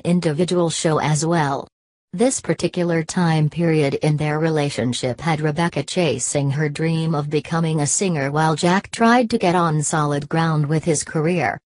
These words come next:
Actors and crew have been sharing teasing images from their first days back on the set.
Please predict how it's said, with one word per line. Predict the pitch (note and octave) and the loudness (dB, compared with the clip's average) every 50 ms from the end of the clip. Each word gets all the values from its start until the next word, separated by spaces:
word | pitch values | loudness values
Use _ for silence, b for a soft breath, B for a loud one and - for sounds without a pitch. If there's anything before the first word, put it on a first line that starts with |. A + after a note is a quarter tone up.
| _ _ _ _ _ _ _ _ _ _ - | _ _ _ _ _ _ _ _ _ _ -2
Actors | F#3 G3 G#3 - - F3+ F3 F3 E3 | 0 0 0 0 0 2 2 2 2
and | - - D3+ D3+ - | 0 0 -2 -2 -2
crew | - - A3 A3 G#3+ | 0 2 2 4 4
have | F#3+ G3 F3+ | 4 2 2
been | F3 F3+ E3 D#3+ D#3+ | 2 2 0 2 0
sharing | E3+ - G#3 G3 F#3 F3+ E3+ E3 E3 | -2 -2 0 0 0 0 0 0 -2
teasing | - - E3 D#3+ D3 E3 D#3+ D#3+ | -2 -2 -2 0 0 0 0 2
images | E3 E3+ C#3+ C3+ C3+ C3 A#2+ A#2+ - - | 2 0 0 -2 -2 -4 -4 -4 -6 -2
from | - D3+ D3 D3+ | 0 0 2 2
their | D3 D3 C#3 C3 | 2 0 0 0
first | - - D#3+ E3 E3 - - | 0 0 0 0 0 0 -2
days | F3 E3 D#3+ E3 E3+ E3+ D#3+ | -2 0 2 2 0 0 0
back | E3+ F3 E3 D#3+ - | 0 0 0 0 0
on | D#3 D3+ D#3 | 0 2 2
the | D3 C3+ | 0 0
set. | - - C3+ B2 A#2+ - - | -2 -2 -2 -4 -4 -8 -12